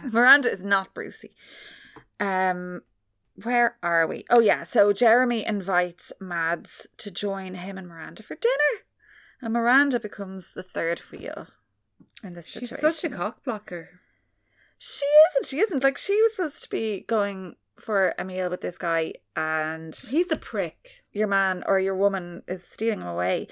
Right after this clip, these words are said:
Speaker 1: But also, like, once you're there, you're in the situation, you're at the dinner table, you realise they fucking
Speaker 2: That's what I
Speaker 1: fancy
Speaker 2: mean.
Speaker 1: each
Speaker 2: Just
Speaker 1: other.
Speaker 2: go.
Speaker 1: Leave.
Speaker 2: No,
Speaker 1: You
Speaker 2: I, I'm not
Speaker 1: must
Speaker 2: saying she's a
Speaker 1: leave.
Speaker 2: cock blocker because she went for dinner. Like, obviously,
Speaker 1: Yeah.
Speaker 2: she probably wasn't like, "Oh, this is weird, like, fucking fairy tale potion shit."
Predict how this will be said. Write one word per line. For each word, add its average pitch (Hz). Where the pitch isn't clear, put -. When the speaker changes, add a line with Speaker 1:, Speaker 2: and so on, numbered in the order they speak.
Speaker 1:
But 208
also, 240
like, 180
once 202
you're 277
there, 170
you're 180
in 214
the 262
situation, 175
you're 175
at 214
the 247
dinner 180
table, 170
you 160
realise 202
they -
fucking 254
Speaker 2:
That's 285
what 226
I 262
Speaker 1:
fancy 247
Speaker 2:
mean. 277
Speaker 1:
each 240
Speaker 2:
Just 226
Speaker 1:
other. 190
Speaker 2:
go. 233
Speaker 1:
Leave. 208
Speaker 2:
No, 240
Speaker 1:
You 202
Speaker 2:
I, 214
I'm 247
not -
Speaker 1:
must 302
Speaker 2:
saying 330
she's 226
a 262
Speaker 1:
leave. 262
Speaker 2:
cock 254
blocker 202
because 190
she 202
went 185
for -
dinner. 170
Like, 185
obviously, 196
Speaker 1:
Yeah. -
Speaker 2:
she 220
probably 220
wasn't 190
like, 165
"Oh, 170
this 165
is 160
weird, 165
like, 151
fucking 151
fairy 156
tale 147
potion 156
shit." 139